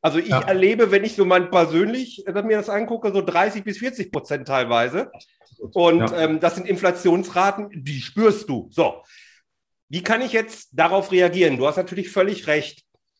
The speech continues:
Speaker 1: Ähm, viele sind so investiert, dass sie vielleicht glücklich sind über fünf, sechs Prozent. Dann fühlen sie sich schon wieder große König. Aber selbst
Speaker 2: Ja.
Speaker 1: wenn wir die offizielle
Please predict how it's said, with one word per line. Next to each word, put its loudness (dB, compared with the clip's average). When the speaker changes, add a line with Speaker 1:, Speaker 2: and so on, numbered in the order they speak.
Speaker 1:
Ähm, 2
viele -4
sind 2
so 2
investiert, -4
dass -2
sie -10
vielleicht 0
glücklich -2
sind 0
über 0
fünf, -4
sechs -4
Prozent. -4
Dann -4
fühlen -2
sie -2
sich -4
schon 0
wieder 0
große -6
König. 0
Aber 4
selbst 4
Speaker 2:
Ja. 2
Speaker 1:
wenn 0
wir 2
die -2
offizielle 2